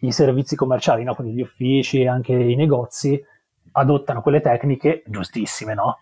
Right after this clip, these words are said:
Di non lasciare aperte le porte quando c'è, <laughs> quando c'è l'aria condizionata sparata, e quello ti provoca un, eh, un buon risparmio. Quindi, insomma, la combinazione delle due cose fa sì che è improbabile che uno arrivi a marzo, aprile con gli stoccaggi finiti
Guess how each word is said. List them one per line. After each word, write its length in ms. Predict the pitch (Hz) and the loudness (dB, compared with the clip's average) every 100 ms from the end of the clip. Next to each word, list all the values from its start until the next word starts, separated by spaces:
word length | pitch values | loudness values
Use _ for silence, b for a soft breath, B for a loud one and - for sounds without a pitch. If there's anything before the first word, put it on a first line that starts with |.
| _ | _
Di 180 | 151 139 | -10 -4
non 180 | 131 | 0
lasciare 320 | 135 - 160 170 | 0 2 6 6
aperte 360 | - 143 143 | 6 2 4
le 100 | 143 | 2
porte 340 | 127 135 - 131 | 2 0 0 -2
quando 200 | 131 127 | -4 -4
c'è, 120 | 135 135 | -2 -2
<laughs> 80 | - | -2
quando 180 | 170 143 | 0 2
c'è 120 | 147 | 2
l'aria 180 | 139 135 | 2 2
condizionata 520 | 143 131 - 135 160 | 2 -2 -4 -6 -6
sparata, 480 | - 220 127 110 185 | 0 2 2 0 -2
e 40 | |
quello 260 | 156 120 143 | 0 0 -2
ti 220 | 143 123 - b _ | -2 -10 -12 b _
provoca 360 | 143 123 127 | -2 -2 -2
un, 160 | 131 120 | -6 -6
eh, 340 | 117 117 117 - | -8 -8 -10 0
un 120 | 151 | 2
buon 160 | 139 127 | 2 0
risparmio. 420 | 117 120 110 143 | -2 -6 -6 0
Quindi, 200 | 196 170 | 2 2
insomma, 360 | 208 170 139 b b b b | 2 2 0 b b b b
la 160 | 165 156 | -2 0
combinazione 720 | 233 214 208 220 208 - 196 | 2 2 4 2 0 0 2
delle 160 | 151 151 | 4 4
due 120 | 165 | 2
cose 320 | 214 214 196 | 4 2 2
fa 120 | - | -4
sì 180 | 143 160 | -6 -4
che 100 | 165 | 0
è 40 | 156 | 2
improbabile 560 | 160 135 127 170 170 | 2 0 2 4 2
che 80 | 147 | 0
uno 120 | 131 | -4
arrivi 240 | 127 127 123 | -2 0 0
a 40 | |
marzo, 320 | 123 123 - | -2 -4 -4
aprile 380 | 123 127 135 131 _ _ _ | -2 0 0 -2 _ _ _
con 140 | 147 | -6
gli 60 | 120 | -6
stoccaggi 420 | 135 - 120 123 | -6 -4 -4 -4
finiti 400 | 135 113 104 | -6 -8 -10